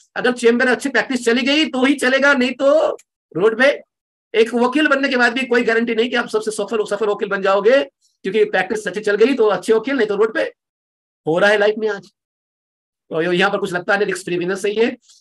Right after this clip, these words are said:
Second income to passive income, हम रहे तो पैसा, नहीं रहे तो पैसा। हम हर जगह active income करता है, डॉक्टर active income करता है, एक वकील active income करता है, एक सीए एक्टिव income करता है, एक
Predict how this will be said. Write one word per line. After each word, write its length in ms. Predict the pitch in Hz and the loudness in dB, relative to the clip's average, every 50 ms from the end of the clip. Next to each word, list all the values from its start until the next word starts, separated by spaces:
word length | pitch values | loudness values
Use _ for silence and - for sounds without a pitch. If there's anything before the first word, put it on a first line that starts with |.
| _ _ _ | _ _ _
Second 320 | - 220 233 254 277 285 277 | -4 -2 0 0 0 0 0
income 260 | 269 247 262 254 247 | -2 0 0 0 0
to 120 | 247 226 | 0 -2
passive 380 | 220 - - 220 214 220 226 208 | -2 -2 -2 -2 0 0 0 0
income, 480 | 208 202 - 214 208 208 196 156 131 - - _ _ _ _ _ - | 0 0 0 0 0 0 0 -2 -6 -10 -12 _ _ _ _ _ -6
हम 160 | 165 180 180 | -6 -4 -2
रहे 200 | 175 180 190 226 | 0 2 2 2
तो 100 | 220 233 | 2 2
पैसा, 320 | - 214 208 214 233 226 220 | 2 2 2 2 2 0 0
नहीं 200 | 196 202 208 214 | 2 2 0 2
रहे 160 | 208 208 208 | 2 0 0
तो 100 | 214 202 | -2 -2
पैसा। 480 | - 190 180 175 175 185 175 160 - - _ _ - | -2 -2 -4 -2 -2 -2 -2 -4 -4 -8 _ _ -6
हम 140 | 170 180 175 | -4 -4 -2
हर 100 | 160 180 | -2 -2
जगह 140 | 180 196 190 | 0 -2 -2
active 220 | 180 - - 190 | -2 -2 -4 -6
income 220 | 185 180 185 190 180 | -6 -4 -4 -6 -6
करता 180 | 180 175 180 | -6 -6 -6
है, 60 | 175 160 | -4 -2
डॉक्टर 280 | 165 180 190 185 226 | -2 -2 -2 0 0
active 300 | 214 208 214 214 202 190 | 0 0 -2 -2 -2 -2
income 240 | 202 196 196 208 196 | -4 -4 -4 -6 -6
करता 200 | 185 190 190 190 | -4 -4 -4 -4
है, 60 | 185 | -2
एक 60 | 180 | -2
वकील 240 | 190 196 190 254 247 | -2 -4 0 2 2
active 300 | 226 220 - 220 185 202 | 2 2 0 -4 -8 -8
income 200 | 202 196 202 190 | -6 -4 -6 -4
करता 200 | 190 196 190 202 | -6 -6 -6 -6
है, 60 | 190 | -6
एक 40 | 185 | -6
सीए 180 | - 233 240 233 | -2 0 2 2
एक्टिव 220 | 220 220 233 - - | 2 2 -2 -6 -8
income 220 | 226 196 196 196 | -8 -8 -8 -6
करता 300 | 196 208 196 - 202 214 | -6 -6 -4 0 2 2
है, 120 | 233 262 254 - - - - _ _ 226 | 2 2 0 -4 -12 -20 -20 _ _ 2
एक 220 | 233 226 233 | 2 2 0